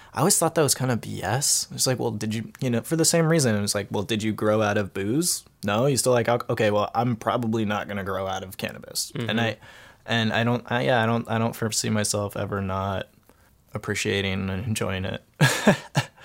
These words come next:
Speaker 2: Yeah.
Speaker 1: Yeah.
Speaker 2: Do, do you think a lot of people have sort of grown out of it because of the legal reasons that up until recently that
Speaker 1: Yeah.
Speaker 2: it was illegal all over the place?
Speaker 1: Yeah,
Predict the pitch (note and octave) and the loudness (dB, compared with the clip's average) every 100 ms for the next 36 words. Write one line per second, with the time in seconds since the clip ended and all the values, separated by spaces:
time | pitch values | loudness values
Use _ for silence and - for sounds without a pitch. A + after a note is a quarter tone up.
0 | - - - - - B2+ A2+ A2 G#2+ - | -16 -16 -16 -20 -8 -2 -2 -2 -2 2
1 | F3 D3+ C#3+ E3 E3+ C#3+ B2 B2 - B2 | 2 2 0 2 4 6 6 4 2 2
2 | B2+ B2 A#2 A2 B2+ A#2 G#2+ A#2 A2+ G#2 | 4 4 2 0 2 2 2 0 2 2
3 | G#2+ A2 A#2 - - C3 A#2 - - G#2+ | 2 2 0 -2 -18 -6 -6 -4 -2 -2
4 | G#2+ A2+ A2 G2 F#2+ G2 G2+ C#3+ D#3+ D#3 | 0 -2 0 -2 -2 -4 0 0 0 -4
5 | - D3 D#3+ D#3+ F3+ F#3 - A#2+ G#2+ - | -6 0 0 0 -2 -4 -6 -2 -2 -2
6 | - _ - C3 D3 B2 B2 G#2 G#2+ - | -18 _ -4 0 2 4 4 4 0 0
7 | A#2+ A#2+ G2+ G#2+ F#2 G2 G2+ A2 - C3 | 0 0 2 2 2 0 -2 -2 -2 0
8 | B2+ B2+ C3 C3+ - C3+ C3 C3 C#3 C#3+ | 2 2 2 0 -2 0 0 0 -4 -4
9 | C#3 - - B2+ A#2+ | -4 -6 -6 0 0